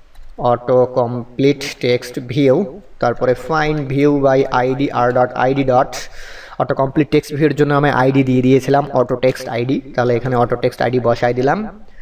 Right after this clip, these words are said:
Then আমি যে স্ট্রিং অ্যারেটা নিয়েছি কান্ট্রি নেম অ্যারে, আমার কাজ হচ্ছে এই অ্যারের ভেতরে, আমার কাজ হচ্ছে এই অ্যারের ভেতরে এই যে স্ট্রিংয়ের যে রিসোর্স তৈরি করেছিলাম আমি, সেই স্ট্রিং রিসোর্সটাকে অ্যাড করে দেওয়া। তো স্ট্রিং রিসোর্সকে অ্যাড করে দেওয়ার জন্য এখানে গেট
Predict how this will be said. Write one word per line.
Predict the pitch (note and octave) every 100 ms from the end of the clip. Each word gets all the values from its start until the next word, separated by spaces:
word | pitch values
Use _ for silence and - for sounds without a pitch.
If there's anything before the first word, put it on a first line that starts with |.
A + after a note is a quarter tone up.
| - - D3
Then | D3+ F3+ -
আমি | C#3 D3+
যে | D#3+ D#3+ D#3 C#3
স্ট্রিং | D3 - F#3 F3
অ্যারেটা | C#3 C#3 C#3+
নিয়েছি | C#3 C#3 C3+ - D3+ E3
কান্ট্রি | C#3+ B2+ B2+ D3+ C#3+
নেম | C#3 C3+ C3+
অ্যারে, | A#2+ A#2+ F#3 -
আমার | - C3 C3+
কাজ | C3+ C3+
হচ্ছে | C3+ - E3 -
এই | E3+ E3+
অ্যারের | B2+ B2
ভেতরে, | A#2 A#2+ A#2 E3+ -
আমার | A#2+ C3
কাজ | C3 C3
হচ্ছে | B2+ -
এই | D#3 F3+
অ্যারের | C#3 B2 A2+
ভেতরে | B2 A2+ D3 A3+ G3 - - - F3
এই | F#3
যে | F3 F#3+ E3+
স্ট্রিংয়ের | - - F3+ F3+ D#3
যে | E3
রিসোর্স | D3 D3+ F#3 D#3+
তৈরি | F3 D3
করেছিলাম | C3+ C3 - C3 A2+
আমি, | A2+ E3
সেই | - C#3+
স্ট্রিং | - C#3+ C3
রিসোর্সটাকে | C3 C3 - C#3+
অ্যাড | C#3 A#2+ B2
করে | A#2+
দেওয়া। | A2 C#3+ A#3+ - - -
তো | D3+
স্ট্রিং | D#3 - E3+
রিসোর্সকে | E3 F3 E3 E3+
অ্যাড | C#3+
করে | D#3+ D3
দেওয়ার | C#3+ C3+
জন্য | D3 D3+
এখানে | C#3+ C#3+ C3 B2+
গেট | D#3 F3+ -